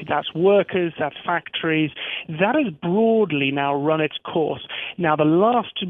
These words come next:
major, uh, economic area to use up its spare capacity was the Eurozone. So, of course, corporates need to start making decisions on whether they need to start bidding up wages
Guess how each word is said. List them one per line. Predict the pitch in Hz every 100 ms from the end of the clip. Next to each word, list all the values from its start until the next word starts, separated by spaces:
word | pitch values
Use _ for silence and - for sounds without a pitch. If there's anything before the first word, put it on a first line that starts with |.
| 180
major, | 190 196 190 180 - 170 160 143 -
uh, |
economic | 170 156 175 180 160 151
area | 160 156 151
to | 143 160
use | 165 208
up | 180
its | 151
spare | - 151 143
capacity | - 147 - 151
was | 156 214 202
the | 190
Eurozone. | 151 139 - 143 139
So, | 165
of | -
course, | 185 165 -
corporates | 220 214 170 -
need | 165
to | -
start | - 160
making | - 151
decisions | 156 160 156 160 160
on | 160
whether | 160 156 151
they | 160 156 - - -
need | 170 143
to | -
start | 156 147 127
bidding | 165 160
up | 175 170
wages | 170 156 135 151 180